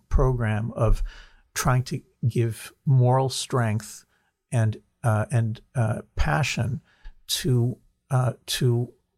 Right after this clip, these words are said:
Western nations, to, to Western nationalism and to the alliance of Western nations. Uh, and,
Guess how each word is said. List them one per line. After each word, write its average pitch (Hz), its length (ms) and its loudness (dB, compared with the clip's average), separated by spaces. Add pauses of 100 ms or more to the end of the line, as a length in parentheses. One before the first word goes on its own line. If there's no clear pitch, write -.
Western 123 460 4
nations, 139 640 4 (100)
to, - 160 -16
to - 200 -2
Western 123 420 2
nationalism 107 720 0
and 101 100 2
to - 80 -8
the 117 100 2
alliance 131 380 2
of 123 60 -6
Western 110 400 -4
nations. - 480 -6 (720)
Uh, 113 300 2
and, 110 440 0